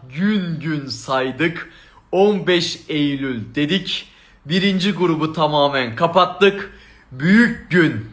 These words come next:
büyük final. Aslında finalin ilk dersi on beş Eylül'de gerçekleşecek. Yani bugün akşam yirmide arkadaşlar. Adalet Bakanlığı görevde yükselme sınavının ikinci online hazırlık kampı.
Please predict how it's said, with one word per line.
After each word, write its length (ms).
büyük 440
final. 440
Aslında 600
finalin 520
ilk 300
dersi 640
on 340
beş 380
Eylül'de 840
gerçekleşecek. 800
Yani 360
bugün 300
akşam 580
yirmide 400
arkadaşlar. 580
Adalet 380
Bakanlığı 360
görevde 340
yükselme 500
sınavının 880
ikinci 920
online 640
hazırlık 760
kampı. 460